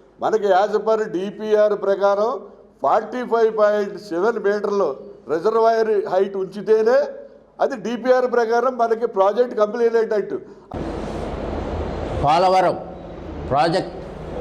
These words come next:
Speaker 2: స్టార్ట్ చేసింది మా కాంగ్రెస్ పార్టీ.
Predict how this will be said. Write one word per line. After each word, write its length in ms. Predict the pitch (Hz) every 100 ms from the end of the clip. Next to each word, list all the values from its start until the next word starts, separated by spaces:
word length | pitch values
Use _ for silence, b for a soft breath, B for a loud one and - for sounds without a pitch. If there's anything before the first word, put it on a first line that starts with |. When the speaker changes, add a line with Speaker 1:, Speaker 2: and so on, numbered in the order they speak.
| - - -
Speaker 2:
స్టార్ట్ 320 | - 143 165 170
చేసింది 400 | 175 170 165 165 170
మా 60 | 147 139
కాంగ్రెస్ 340 | 139 143 139 -
పార్టీ. 280 | 135 123 -